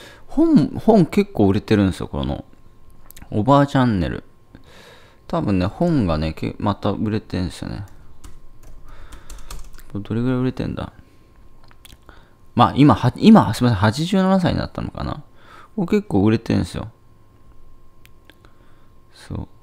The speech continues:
あ、十二万部突破らしいですね。これ、十二万部。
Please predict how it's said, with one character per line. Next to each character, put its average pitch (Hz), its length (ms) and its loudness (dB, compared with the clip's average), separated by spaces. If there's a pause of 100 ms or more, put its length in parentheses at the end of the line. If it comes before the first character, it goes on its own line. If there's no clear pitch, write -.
(120)
あ、 98 240 0
十 165 300 8
二 220 120 10
万 214 220 8
部 - 80 -4
突 - 240 0
破 190 140 6
ら 92 100 2
し - 80 -8
い 87 40 -2
で - 20 -2
す - 160 -12
ね。 - 100 -10
こ - 80 -12
れ、 82 100 -10
十 110 260 2
二 110 120 4
万 98 240 2
部。 - 180 -10